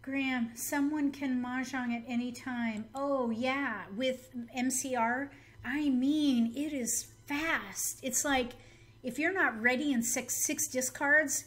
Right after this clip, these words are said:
you might as well play defense. So, uh, only a few of these games have gone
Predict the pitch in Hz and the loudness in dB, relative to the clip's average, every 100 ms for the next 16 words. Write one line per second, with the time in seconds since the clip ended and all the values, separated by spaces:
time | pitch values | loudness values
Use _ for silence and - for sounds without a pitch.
0 | - 370 302 226 220 214 208 - 214 185 | 0 2 2 0 -2 -4 -4 -2 -2 -2
1 | 214 226 233 240 254 - - - - - | -4 -4 -2 0 2 0 0 -6 -20 -20
2 | - - - 294 277 302 320 381 302 233 | -8 -4 -2 -2 -4 2 2 2 0 -2
3 | - 302 349 302 233 240 233 - 254 240 | -2 2 2 2 0 -2 -2 -2 -2 -2
4 | 214 - 247 208 196 233 226 214 208 | -4 -2 -2 -2 -2 -2 0 -2 -4